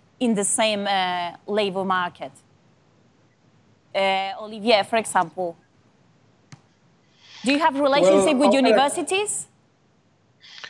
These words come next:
Speaker 2: Actually, we don't have any kind of relationship with universities, um, because they're very far from our pedagogical model.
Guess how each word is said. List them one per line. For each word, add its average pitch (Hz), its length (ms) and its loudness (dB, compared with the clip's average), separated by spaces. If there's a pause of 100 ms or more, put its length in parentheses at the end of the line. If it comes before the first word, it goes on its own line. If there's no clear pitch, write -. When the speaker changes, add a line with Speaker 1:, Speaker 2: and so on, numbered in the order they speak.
(260)
Speaker 2:
Actually, 190 420 -2
we 185 200 2
don't 190 260 -4
have 175 420 0
any 196 220 0
kind 196 200 0
of - 220 -4
relationship 165 600 -2
with 160 120 -10
universities, 139 840 -6 (680)
um, 147 1000 -2 (280)
because 160 260 -2
they're 165 120 4
very 180 360 2
far 190 400 2
from 165 280 -2
our 156 240 -2
pedagogical 156 600 -4
model. 139 400 -6